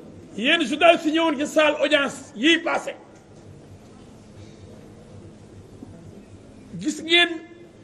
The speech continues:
Ousseynou Fall ni mu ñëwee song juge bi, xërtal ko, di ko yuuxu, di ko ñiis sa ginnaaw,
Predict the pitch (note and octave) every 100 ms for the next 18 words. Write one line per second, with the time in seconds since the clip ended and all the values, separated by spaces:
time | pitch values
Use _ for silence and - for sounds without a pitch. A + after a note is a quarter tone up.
0 | - - - - - - - - - A#3+
1 | D4+ D4 - C4 C4 - - - - -
2 | - - - - - - - - G#3 D4+
3 | F4 F4 E4 D4 C4+ - - - F4+ F#4
4 | F4 C#4+ D#4+ C4+ D4 G3 - - - -
5 | - - - - - - - - - -
6 | - - - - - - - - - -
7 | - - - D4+ F4+ F4 D#4+ D4+ F#3 -
8 | - - - - - - - - - -
9 | - - - - - - - G#2+ - -
10 | - - - - - - - G#3 D#4 E4+
11 | D#4+ F#4 G#4 D#4 G#3+ G3+ D4+ D#4+ D4 F4
12 | D#4 D#4+ D#4 D#4 C#4